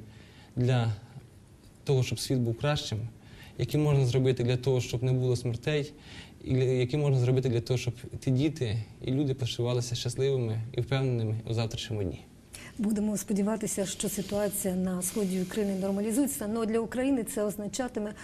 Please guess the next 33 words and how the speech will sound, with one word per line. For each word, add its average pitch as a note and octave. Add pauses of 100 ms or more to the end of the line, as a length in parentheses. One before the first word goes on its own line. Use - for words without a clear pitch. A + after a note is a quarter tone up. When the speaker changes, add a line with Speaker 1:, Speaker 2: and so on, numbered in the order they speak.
(140)
Speaker 2:
рух A#3+ (280)
уперед. G#3+
Як G#3
то G3+
кажуть, A3
в G3+
таких G3+
випадках A3+ (280)
іншого B3+
не G#3+
дано. G#3
А A3
ви F#3+
як G#3
гадаєте? G3 (520)
Speaker 1:
Я F3
думаю F3
теж, C3+
що -
іншого D#3
не D3
дано. F3
І C#3
я D#3
вже, D3+
е, A#2+
неодноразово C#3+
говорив C3+
своїм C#3+
друзям, E3
що -
хотів D#3+
би C3+